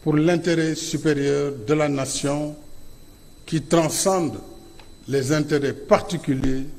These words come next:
et partisans, sous peine d'aller vers des lendemains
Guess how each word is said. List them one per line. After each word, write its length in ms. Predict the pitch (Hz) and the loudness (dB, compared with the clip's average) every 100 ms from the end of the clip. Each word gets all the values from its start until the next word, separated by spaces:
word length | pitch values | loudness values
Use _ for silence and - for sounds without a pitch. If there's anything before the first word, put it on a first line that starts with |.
| - - - - - - - - - - - - - - | -16 -20 -20 -20 -20 -20 -20 -20 -20 -20 -20 -20 -20 -10
et 60 | 143 | -6
partisans, 600 | 131 156 - 147 143 120 - - - - - - - - - - - - - - | 0 0 2 2 2 -2 -8 -16 -20 -20 -20 -20 -20 -20 -20 -20 -20 -20 -20 -20
sous 300 | - - 202 | -10 -2 0
peine 460 | 190 196 214 220 214 | 2 4 4 2 -2
d'aller 480 | 151 160 170 180 180 147 | 2 2 2 0 -2 -6
vers 260 | 127 151 | 0 0
des 140 | 143 143 | 2 0
lendemains 640 | 135 135 127 127 135 131 | 0 0 0 0 -2 -4